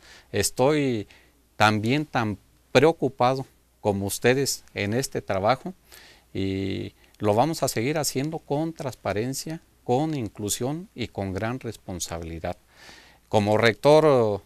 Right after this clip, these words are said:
y al pres-, al actual Consejo Universitario nos está tocando,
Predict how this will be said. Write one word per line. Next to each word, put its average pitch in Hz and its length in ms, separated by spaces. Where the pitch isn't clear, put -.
y 98 680
al 98 280
pres-, 101 400
al 107 280
actual 131 340
Consejo 139 400
Universitario 120 640
nos 143 180
está 131 180
tocando, 120 720